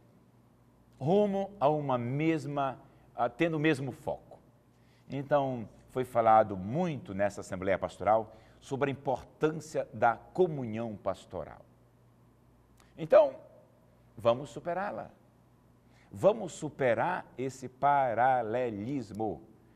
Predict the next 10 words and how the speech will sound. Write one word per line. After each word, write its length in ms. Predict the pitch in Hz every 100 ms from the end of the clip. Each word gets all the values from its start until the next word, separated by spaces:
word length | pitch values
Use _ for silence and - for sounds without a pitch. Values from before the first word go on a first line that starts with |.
| _ - -
Vamos 540 | 98 98 175 196 156
superar 840 | - 151 143 127 120 147 175 - -
a 120 | 117
mania, 440 | 123 120 135 139
talvez, 380 | 131 117 98 120
de 100 | 135
termos 480 | 123 120 123 117 - - _ _
igrejas 680 | 143 104 101 98 95 87 - - _
paralelas. 760 | - 98 95 85 - - - - _ _ _ _ _ _ _ _ _ _ _ _ _ _ _ _ _ _ _ _ _ _ _ _ - - - - _ _ _ _ _ _ _ _ -
Bem, 340 | 196 165 127